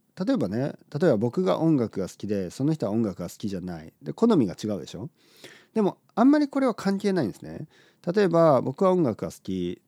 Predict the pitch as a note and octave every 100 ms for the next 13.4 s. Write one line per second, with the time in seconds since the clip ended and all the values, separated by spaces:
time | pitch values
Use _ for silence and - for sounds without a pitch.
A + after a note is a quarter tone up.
0 | - D3 B2 G2+ F#2+ C3+ C3 C3 C3 -
1 | E3 F3 F#3+ - D#3 F#3 C#3+ F#2 - F#2
2 | F2 E2 - G2+ G2 D#2+ D#2 D#2+ - _
3 | - - D#3+ A2+ E2+ D2+ - - D#2 D2+
4 | _ _ _ _ _ - D#3 D3+ D#3+ F3+
5 | D3 D3 C#3 D3 G#2 E2 D#2+ - G#2+ D2
6 | - _ F3+ G3+ D#3 A#2+ A3+ A4 A#2 G#2+
7 | C3+ F#3+ F#3+ E3+ E3 B2+ - _ - -
8 | - - _ _ C3 A#2 - - A3+ _
9 | _ _ _ _ - C#3+ G3 B3+ G#3+ G2+
10 | D3+ F#3 B3 C4 C4 B3+ A#3+ A3+ - A3
11 | C4 F3+ - - D#3+ C#3 - E2 - _
12 | _ - G3 A3+ A#3 A#3 A3 G2+ F2+ A2
13 | - F#2+ G2 E2+